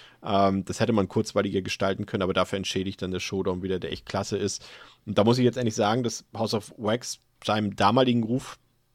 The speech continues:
aus meiner Si-, heutigen Sicht zumindest in keiner Weise gerecht wird, im positiven Sinne. Und ich bin froh, dass der Film zumindest teilweise, wenn man so auf Letterboxd guckt und so weiter,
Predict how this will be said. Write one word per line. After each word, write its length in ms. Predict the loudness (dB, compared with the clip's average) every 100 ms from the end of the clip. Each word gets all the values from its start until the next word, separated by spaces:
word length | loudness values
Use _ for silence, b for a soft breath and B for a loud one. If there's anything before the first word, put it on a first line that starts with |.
| -6
aus 140 | -4
meiner 220 | 0 0 0
Si-, 180 | 0
heutigen 320 | 2 2 4 -2
Sicht 200 | -2 -4
zumindest 380 | -2 -2 -2
in 120 | -6 -2
keiner 240 | 0 2
Weise 200 | 2 0
gerecht 400 | -4 -2 -2 0
wird, 260 | 0 0 _ b b b
im 60 | -6
positiven 560 | 2 4 2 -4 -2 0
Sinne. 200 | 2 2
Und 100 | -2
ich 80 |
bin 120 | -4 -8
froh, 320 | -2 2 2
dass 220 | 0 0
der 100 | -4
Film 260 | -2 -4 -4
zumindest 340 | -6 -6 -4
teilweise, 520 | 0 2 2 2 2
wenn 80 | 0
man 100 | 0
so 80 | -2
auf 100 | -2
Letterboxd 460 | -2 0 -2 -6
guckt 180 | -6 -6
und 80 | -4
so 100 | -2
weiter, 200 | -2